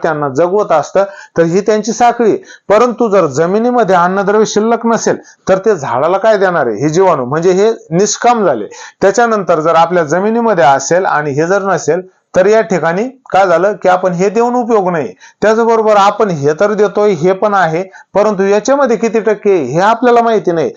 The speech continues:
त्याच्यामुळे आपण या तिन्ही पद्धतीची शेती करू शकत नाही किंवा आपण याच्यामध्ये जरी सक्सेस होत असलो तरी उद्याच्याला आपली जमीन ही शंभर टक्के नापिकीकडे जाऊ शकते.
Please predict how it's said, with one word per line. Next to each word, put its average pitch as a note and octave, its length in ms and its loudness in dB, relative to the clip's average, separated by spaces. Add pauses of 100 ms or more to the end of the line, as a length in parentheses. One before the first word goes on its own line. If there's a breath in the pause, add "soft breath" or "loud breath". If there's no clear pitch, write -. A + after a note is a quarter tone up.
(220 loud breath)
त्याच्यामुळे A3 380 2
आपण G#3+ 220 2
या G3 60 0
तिन्ही A3 320 -2
पद्धतीची F3 640 -2
शेती E3+ 300 -4
करू F#3+ 220 -2
शकत G#3+ 360 -2
नाही G3 200 0
किंवा G#3+ 520 0
आपण D#3 460 0
याच्यामध्ये F#3+ 520 0
जरी E3+ 300 0
सक्सेस G3+ 420 -2
होत D3+ 200 0
असलो D#3 280 0
तरी D3+ 220 -2
उद्याच्याला D#3 540 0
आपली C#3+ 220 -2
जमीन D3 280 -2
ही C#3 80 -2
शंभर D#3 300 -2
टक्के D3+ 260 -4
नापिकीकडे F#3 680 -2
जाऊ G3+ 160 2
शकते. B2+ 380 -4